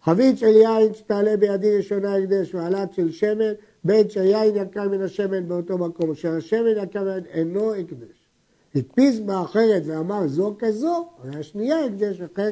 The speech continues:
כל כיוצא בזה." כלומר, הדין הוא שהקדש טעות אינו הקדש. כיוון שהוא אמר,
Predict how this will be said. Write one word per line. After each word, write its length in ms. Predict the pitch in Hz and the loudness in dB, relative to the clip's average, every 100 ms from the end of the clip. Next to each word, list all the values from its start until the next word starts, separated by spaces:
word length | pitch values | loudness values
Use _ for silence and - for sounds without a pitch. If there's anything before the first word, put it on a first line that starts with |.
| 202 | -4
כל 220 | 160 160 160 | -6 -6 -8
כיוצא 420 | 139 117 - 135 123 117 | -14 -14 -14 -14 -14 -16
בזה." 300 | 101 95 _ _ _ _ _ - | -20 _ _ _ _ _ _ 4
כלומר, 440 | 151 180 185 139 - _ _ _ _ _ _ _ _ _ _ _ _ - | 8 8 6 0 -6 _ _ _ _ _ _ _ _ _ _ _ _ -6
הדין 460 | 147 143 180 262 269 | -2 0 2 2 2
הוא 120 | 269 | -2
שהקדש 680 | - 208 180 170 226 240 226 | 2 2 2 2 2 2 0
טעות 500 | 208 196 254 262 - | 0 2 2 0 -4
אינו 260 | 208 220 233 | -2 0 0
הקדש. 500 | 196 170 143 127 _ - | 0 -4 -8 -10 _ -2
כיוון 380 | 180 220 233 | 0 2 0
שהוא 240 | - 202 180 | 0 -2 0
אמר, 320 | 185 208 | -2 -2